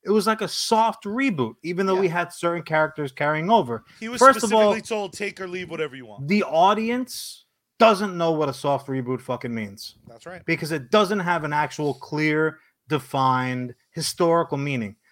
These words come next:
Speaker 1: So it's a soft reboot. What the fuck does that mean? Okay, regardless. Put that aside for a minute. Also, as well as, you're carrying some characters over, but not others. And their backstories,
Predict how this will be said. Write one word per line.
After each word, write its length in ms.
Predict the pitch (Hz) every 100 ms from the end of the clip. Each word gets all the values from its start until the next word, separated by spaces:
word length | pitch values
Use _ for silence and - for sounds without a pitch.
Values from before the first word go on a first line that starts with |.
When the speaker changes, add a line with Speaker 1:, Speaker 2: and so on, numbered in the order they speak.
| _
Speaker 1:
So 160 | - 214
it's 100 | 190
a 60 |
soft 380 | 175 - 208 -
reboot. 400 | 214 185 139 135
What 240 | 123 170 185
the 80 | 180
fuck 320 | - 156 151
does 120 | 127
that 140 | 131
mean? 180 | 120 120 156
Okay, 300 | 180 151 143
regardless. 500 | 139 139 117 92 _ _ _
Put 200 | 196 196
that 140 | 175 156
aside 340 | - 143 131
for 100 | 139
a 40 |
minute. 300 | 127 117 107 - _ _ _ -
Also, 440 | 220 226 - 208
as 140 | 175
well 240 | 151 233 180
as, 280 | 151 156 - - _
you're 180 | 156 196
carrying 480 | 196 196 202 214 185
some 400 | - - 190 202
characters 500 | - 190 185 185 165
over, 220 | 170 160
but 180 | 147 139
not 220 | 135 135
others. 480 | 131 139 143 143 143 _ - _ -
And 300 | 208 220 175
their 180 | 185 156
backstories, 680 | 175 196 - 170 165 151